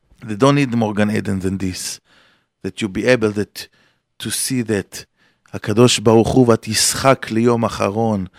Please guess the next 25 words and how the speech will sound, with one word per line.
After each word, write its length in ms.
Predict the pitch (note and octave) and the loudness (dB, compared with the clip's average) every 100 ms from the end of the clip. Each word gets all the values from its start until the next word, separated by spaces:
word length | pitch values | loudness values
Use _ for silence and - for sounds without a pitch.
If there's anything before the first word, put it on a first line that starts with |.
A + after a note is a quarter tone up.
| - - | -20 -14
A 100 | G2+ | -12
person 540 | - B2+ A#2 A#2+ A#2 F#2 _ _ | 2 2 4 2 0 -2 _ _
is 200 | F#2+ G#2 | -8 -4
gonna 240 | G#2+ G#2+ | -4 -4
be 140 | G2+ G#2+ | -4 -6
happy 420 | - C3 C3+ A#2 | -4 -4 -4 -4
in 100 | A2 | -4
the 100 | G2+ | -2
last 360 | A2+ A2+ - - | -2 -2 -4 -4
day 280 | A#2 A2 - - _ | -2 -2 -6 -16 _
that 140 | - - | -12 -4
he 80 | A2+ | -2
was 180 | A2+ | -2
be 140 | G#2 A#2 | -2 -4
able 180 | A#2 A2 | -2 -4
to 160 | - | -6
fight. 800 | G#2 - B2+ B2 F#2 E2+ - - _ _ _ _ _ _ _ _ _ _ | -12 -6 -2 -2 -4 -10 -18 -20 _ _ _ _ _ _ _ _ _ _
And 200 | C#3 C3 | 0 2
therefore, 540 | A2+ D#3+ D3 - C#3+ - | 6 6 6 4 4 6
everyone 460 | D#3 C#3 C#3+ C#3+ C#3+ | 4 4 4 4 2
is 160 | A#2+ | 0
a 60 | A2+ | -2
Shem. 640 | - - C#3+ A#2+ F#2 E2+ - _ _ _ _ _ _ _ _ _ _ | -2 0 0 0 -4 -8 -16 _ _ _ _ _ _ _ _ _ _
B'mispar 580 | A#2+ B2+ - - D3+ D#3+ | -2 0 -2 2 4 4
Shemot, 500 | C3+ D#3 C#3+ D#3 D#3 | 2 0 2 2 2